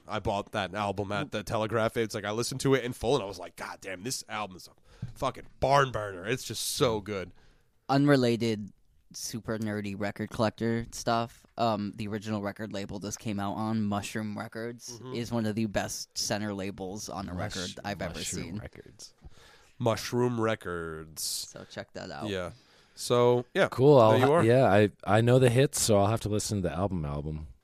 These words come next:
Speaker 1: Yeah. Really, really good. Um,
Speaker 3: Right.
Speaker 1: Luca, your next
Speaker 2: I
Speaker 1: pick?
Speaker 2: am going to go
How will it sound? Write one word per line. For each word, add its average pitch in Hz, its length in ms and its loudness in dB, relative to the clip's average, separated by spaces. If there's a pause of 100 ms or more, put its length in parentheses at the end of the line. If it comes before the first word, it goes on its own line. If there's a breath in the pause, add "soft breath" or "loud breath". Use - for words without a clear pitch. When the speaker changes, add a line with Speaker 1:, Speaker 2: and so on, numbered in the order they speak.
Speaker 1:
Yeah. 98 240 -8 (840)
Really, 107 180 -4
really 95 220 -6
good. 92 260 -6 (380)
Um, 110 460 2
Speaker 3:
Right. - 220 -16 (680)
Speaker 1:
Luca, 175 440 0 (840)
your 110 140 -4
next 135 220 2
Speaker 2:
I 185 60 -6
Speaker 1:
pick? 190 320 -2 (200)
Speaker 2:
am 123 180 -4
going 110 320 -4
to - 100 -12
go 117 420 -2